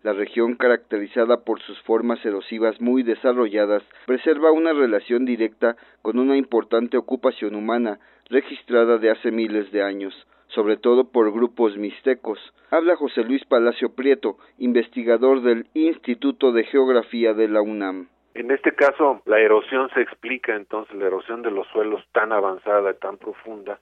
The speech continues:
Speaker 2: que da unos paisajes, por otro lado, espectaculares y de una gran belleza, se explica por una relación entre la sociedad y la naturaleza, en este caso destacando la parte geológica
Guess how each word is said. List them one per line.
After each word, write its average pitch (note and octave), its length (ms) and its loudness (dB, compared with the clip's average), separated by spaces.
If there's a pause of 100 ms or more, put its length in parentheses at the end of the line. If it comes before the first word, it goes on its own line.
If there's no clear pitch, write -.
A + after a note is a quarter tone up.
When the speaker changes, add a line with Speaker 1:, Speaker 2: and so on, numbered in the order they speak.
(140)
Speaker 2:
que G#2 120 2
da G#2+ 120 2
unos A2+ 300 -8
paisajes, F#2+ 580 -2
por F#2 140 -6
otro F#2+ 280 -4
lado, G2 220 2
espectaculares F#2+ 960 -2
y E2+ 60 -10
de F#2 160 -8
una G2 180 -10
gran F#2+ 280 -4
belleza, G2 460 -8 (100)
se - 80 0
explica C3 520 -2
por A2 240 0
una A2+ 680 -4 (220)
relación G#2+ 640 0
entre G2 260 -8
la G2 160 -2
sociedad G2+ 500 -2
y G#2 100 -6
la F#2+ 160 -4
naturaleza, F#2+ 840 -6 (300)
en G#2 120 -10
este A2 240 -6
caso G#2+ 300 0
destacando G2 600 -4
la F2+ 140 0
parte G2 360 -8
geológica G2+ 840 -8